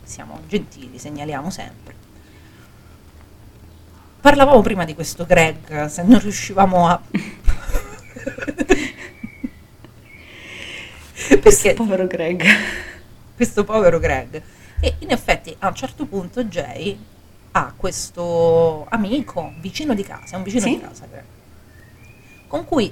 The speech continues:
Speaker 1: lei lo dice chiaramente, hanno già avuto dei rapporti quando andavano a scuola.
Speaker 2: Sì.
Speaker 1: E, eh, e lui non ci crede a questa cosa, è scettico, non ha paura di questa cosa.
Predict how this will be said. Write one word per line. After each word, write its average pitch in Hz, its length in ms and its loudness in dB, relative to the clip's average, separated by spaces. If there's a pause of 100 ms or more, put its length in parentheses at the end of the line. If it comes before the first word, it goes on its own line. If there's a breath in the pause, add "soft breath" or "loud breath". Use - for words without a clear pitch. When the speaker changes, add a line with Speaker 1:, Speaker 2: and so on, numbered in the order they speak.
Speaker 1:
lei 190 160 -2
lo 165 80 2
dice 185 200 -6
chiaramente, 165 600 -2 (240)
hanno 196 260 0
già 180 360 4
avuto 160 320 -6
dei 156 100 -6
rapporti - 540 -12
quando 156 180 -8
andavano 156 280 -4
a 147 40 -6
scuola. - 380 -14 (360)
Speaker 2:
Sì. 185 340 -6 (880 soft breath)
Speaker 1:
E, 269 260 4 (200)
eh, 131 680 -10 (360)
e - 100 -4
lui 262 140 2
non 247 180 4
ci - 100 -12
crede 170 280 -4
a - 80 -16
questa - 220 -20
cosa, 139 160 -14
è 165 40 -14
scettico, - 520 -12
non 175 140 -4
ha 196 120 -6
paura 143 380 -4
di - 80 -20
questa - 300 -20
cosa. - 240 -20